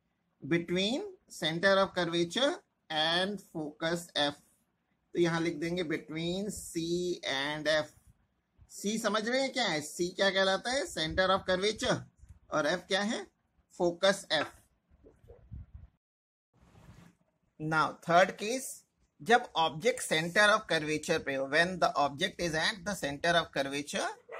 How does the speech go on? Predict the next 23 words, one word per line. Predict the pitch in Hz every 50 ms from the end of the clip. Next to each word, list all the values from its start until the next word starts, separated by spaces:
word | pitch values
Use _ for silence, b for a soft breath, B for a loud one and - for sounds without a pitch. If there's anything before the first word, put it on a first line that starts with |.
| -
capital | 165 147 - - 175 175 175 175 175 175 170
C। | - - - 175 160 143 - - - - - - _ - 151 - - - - 175 -
तो | 180
मैंने | 165 175 175 185 226 226
center | 226 - 175 180 185 240 247 240
of | 240 233 - -
curvature | 180 170 160 160 160 151 - 190 185 196 - -
पे | 226 226
object | 180 156 147 151 139 180 190 - 185
एबी | 160 151 143 147 170
को | 170 - 196 196
रख | 180 156 143 135
दिया। | 127 127 143 143 147 139 120 - - _ _ _ _ _ _ _ _ _ _ _ _ _ _ _ _ _ _ _ _ _ -
अब | 285 - 190
हमें | 190 196 208 233 254 262 262
हमेशा | 220 - 156 165 175 202 185 - 240 262
दो | 233 165 139 185 208 220 226
rays | 233 196 202 208 202 -
चलानी | 196 175 170 160 160 175 180 180
है | 175
बच्चों। | 156 151 - - 139 123 - _ _ _ _ _ _ _ _ _ - - - - - -
पहली | 160 151 156 160 196 214
rays | 202 220 262 294 294 - -